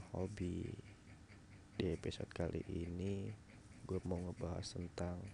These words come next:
evaluasi akhir tahun dan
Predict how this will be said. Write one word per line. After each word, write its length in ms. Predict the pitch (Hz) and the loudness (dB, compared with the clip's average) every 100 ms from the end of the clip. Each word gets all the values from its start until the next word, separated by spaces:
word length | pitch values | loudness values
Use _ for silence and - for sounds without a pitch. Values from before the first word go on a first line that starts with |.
| - - - - - - | -10 -12 -12 -12 -14 -6
evaluasi 640 | 101 - 90 90 90 - | -2 2 2 2 0 0
akhir 320 | - - - - - | -2 -2 -2 -4 -2
tahun 480 | 95 95 90 90 87 82 90 - - - - - - - - - - - - - - - - - - - - | 2 2 2 0 -2 -4 -6 -8 -14 -16 -16 -16 -16 -16 -16 -16 -16 -16 -16 -16 -16 -14 -12 -12 -12 -14 -4
dan 160 | 95 | 0